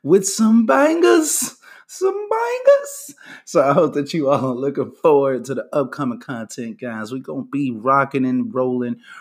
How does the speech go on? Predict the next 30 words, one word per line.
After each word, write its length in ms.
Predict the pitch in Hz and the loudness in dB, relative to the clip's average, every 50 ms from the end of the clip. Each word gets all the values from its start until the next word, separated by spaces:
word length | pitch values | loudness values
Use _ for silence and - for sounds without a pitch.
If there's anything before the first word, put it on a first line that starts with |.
| - _ _ | -20 _ _
fresh 400 | - - 131 147 170 160 - 160 | -12 -4 -2 -2 -2 -2 -4 -4
and 140 | 160 156 | -4 -4
smooth 580 | - - - 139 151 151 143 139 135 135 135 - _ _ _ _ _ _ _ _ - _ _ _ _ _ - - - - | -4 -6 -4 -2 0 0 0 0 -2 -4 -6 -8 _ _ _ _ _ _ _ _ -20 _ _ _ _ _ -14 -14 -14 -10
from 200 | - - - 202 | -6 -4 0 2
here 220 | 202 226 196 135 123 | 2 2 2 2 0
on 240 | 120 120 110 107 113 | -2 -2 -2 -2 -2
out, 180 | 113 113 110 110 | -2 -2 -2 -2
guys. 380 | 117 131 185 254 262 - - _ - - - - - - _ - | -2 0 0 0 -2 -4 -10 _ -20 -20 -20 -20 -20 -20 _ -6
Uh, 240 | - 120 117 113 113 | -4 -2 -2 -2 -2
we 140 | 127 170 185 | 0 0 0
are 120 | 160 160 | 0 0
back 260 | 156 190 196 196 196 - | 2 2 2 2 0 -2
to 80 | 196 | -4
business. 560 | 160 151 190 254 254 170 123 117 110 107 - | 2 4 4 4 4 2 0 -2 -4 -2 0
So 340 | - 156 131 127 127 127 - - - - | 2 4 4 4 4 2 -2 -6 -4 -2
I've 180 | 131 127 127 | -2 -2 0
got 220 | - 139 143 175 180 | 2 2 2 2 2
a 60 | 170 | 0
special 520 | - - - - 190 190 170 - - 160 | -4 -6 -4 -2 -2 -2 -2 0 -2 -2
one 160 | 151 160 160 | -2 -2 -6
for 240 | 147 - - 160 165 | -6 -2 0 0 0
you 100 | 160 160 | 0 0
today. 460 | 156 - 139 127 147 175 202 233 254 247 - | -4 -6 -6 -2 0 0 2 0 -2 -4 -4
Let's 180 | 165 175 180 - | -4 -4 -4 -2
go 220 | - 190 185 185 | 0 0 0 2
ahead. 260 | 190 196 196 196 - | 2 0 0 0 -2
Let's 180 | 185 175 170 170 | -4 -6 -6 -4
get 180 | - 175 170 | -2 0 0
into 320 | 180 190 - - 247 220 139 | 0 0 0 0 0 0 0
it. 80 | - | -4